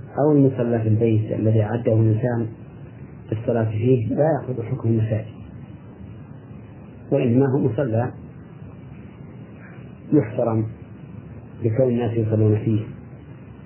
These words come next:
أما أن يعطى حكم المسجد من كونه إذا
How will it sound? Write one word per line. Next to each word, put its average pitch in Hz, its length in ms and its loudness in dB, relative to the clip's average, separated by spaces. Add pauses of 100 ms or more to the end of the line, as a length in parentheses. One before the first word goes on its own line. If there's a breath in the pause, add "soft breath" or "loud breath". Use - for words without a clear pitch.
(340)
أما 120 440 4
أن 110 240 6 (380)
يعطى 113 380 4 (120)
حكم 123 240 2
المسجد 113 460 2 (840)
من 113 400 6 (1080)
كونه 113 500 6 (1300)
إذا 113 480 4